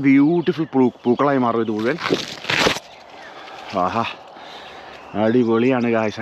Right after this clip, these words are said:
അടിപൊളി. എൻ്റെ ഏറ്റവും ഇഷ്ടമുള്ള സമയം എന്ന് പറഞ്ഞാൽ ഓട്ടവും അതുപോലെ തന്നെ സ്പ്രിങ്ങുമാണ്. വിൻ്ററും രസമാണ് കേട്ടോ. വിൻ്റർ തണുപ്പുണ്ടെന്നുള്ളൊരു പ്രശ്നം മാത്രമേ ഉള്ളൂ. വൗ, ഇങ്ങനെ വന്ന് തിരിച്ച് നമ്മൾ again നമ്മുടെ മാൻഡ്രിൻ്റെ ഒക്കെ അടുത്തെത്തി.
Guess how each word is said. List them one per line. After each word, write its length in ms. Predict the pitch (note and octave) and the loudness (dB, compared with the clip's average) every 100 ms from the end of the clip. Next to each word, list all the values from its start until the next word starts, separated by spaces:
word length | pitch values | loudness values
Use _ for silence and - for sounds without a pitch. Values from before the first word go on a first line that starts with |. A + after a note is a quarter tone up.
| A2 | 0
അടിപൊളി. 340 | A#2+ A2 G#2+ - - - - - - - - - - - - - - | 2 2 0 -4 -12 -18 -20 -20 -20 -18 -16 -16 -16 -16 -16 -10 2
എൻ്റെ 160 | B2+ D3 | 4 6
ഏറ്റവും 580 | B2+ - - F3 F#3+ | 4 0 -2 4 4
ഇഷ്ടമുള്ള 380 | E3 - E3 D3+ | 4 2 2 2
സമയം 220 | C#3+ C#3 | 2 2
എന്ന് 120 | C3+ C#3 | 2 2
പറഞ്ഞാൽ 240 | B2 C#3+ | 0 0
ഓട്ടവും 560 | A2+ G2+ - B2 C3 C#3+ - - F#2+ | 2 0 2 4 4 0 -8 -12 -2
അതുപോലെ 380 | G#2 G#2+ G2+ | 0 2 0
തന്നെ 160 | G#2+ A2+ | 0 0
സ്പ്രിങ്ങുമാണ്. 760 | - - A2 A#2+ C#3 F2 A2 B2+ | -2 -2 2 6 6 4 -2 -2
വിൻ്ററും 400 | A2 B2 F#3+ F3 | -2 2 2 2
രസമാണ് 360 | E3+ F3 A#2 | 2 0 0
കേട്ടോ. 140 | G#2+ D#3+ | 0 -2
വിൻ്റർ 300 | A#2+ G2 C3 | -2 -2 0
തണുപ്പുണ്ടെന്നുള്ളൊരു 680 | C#3+ C3 - D#3+ D#3+ D#3+ E3 | 0 0 0 0 2 2 2
പ്രശ്നം 240 | D3+ - D#3 | 0 -2 0
മാത്രമേ 240 | D3+ D3 | 2 2
ഉള്ളൂ. 180 | A#2+ F3+ - - - - - - | 2 2 -4 -20 -20 -20 -20 -8
വൗ, 200 | - E2+ D#2+ - - - | -2 -2 -2 -6 -8 -8
ഇങ്ങനെ 180 | G#2+ A2+ | -8 -4
വന്ന് 260 | A2 A2 G#2 | -4 -6 -4
തിരിച്ച് 280 | A#2 G2 C#3+ | -4 -2 0
നമ്മൾ 260 | A2+ A2+ C#3 - - - - - | 0 0 -2 -6 -18 -16 -10 -2
again 400 | G2+ C3 D3+ E3 | 0 4 4 4
നമ്മുടെ 240 | C3 A#2 | 2 2
മാൻഡ്രിൻ്റെ 460 | A2 A2 G#2 A#2 B2+ | 0 0 0 0 0
ഒക്കെ 100 | A2+ | 0
അടുത്തെത്തി. 420 | G2+ A2+ - D#3+ | -2 -4 -4 -6